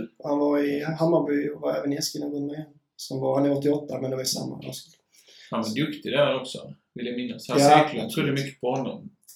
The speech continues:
Speaker 1: Han var duktig i Gais där i också, var det. Sen har vi, eh, har vi vårt lag här som är Marcus Andersson då, som tyvärr har slutat nu, men han var ju med i den årskullen också i, i det gänget här. Sen var det de som har varit äldre i U-laget så var ju Per Hansson och,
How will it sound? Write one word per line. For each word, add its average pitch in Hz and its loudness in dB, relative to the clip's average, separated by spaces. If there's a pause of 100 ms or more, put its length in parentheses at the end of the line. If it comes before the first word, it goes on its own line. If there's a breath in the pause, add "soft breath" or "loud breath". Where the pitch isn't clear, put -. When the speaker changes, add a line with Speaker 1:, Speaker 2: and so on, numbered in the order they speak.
Speaker 1:
Han 131 -4
var 131 0
duktig 143 2
i 127 -2
Gais 131 6
där 131 -2
i 131 -6
också, 135 -14 (140)
var 135 -6
det. 135 -12 (1040 soft breath)
Sen 302 2
har 311 6
vi, 151 8
eh, 143 8 (440)
har 143 4
vi 143 6
vårt 139 6
lag 139 4
här 170 8
som 151 0
är 139 4
Marcus 139 2
Andersson 135 2
då, 143 0
som 135 -4 (280)
tyvärr - -8
har 127 -2
slutat 151 0
nu, 143 4
men 135 4
han 131 0
var 135 4
ju 135 4
med 139 2
i 131 0
den 131 -6 (240)
årskullen 131 -6
också - -10
i, 131 -12 (280)
i 135 -16
det 135 -10
gänget 127 -16
här. 135 -18 (1500)
Sen 131 0
var 131 2
det 143 8
de 139 8
som 135 2
har 135 10
varit 131 4
äldre 123 6
i 123 -2
U-laget 127 2
så 127 -2
var 117 -6
ju 117 -8
Per 131 -2
Hansson 117 -8
och, - -20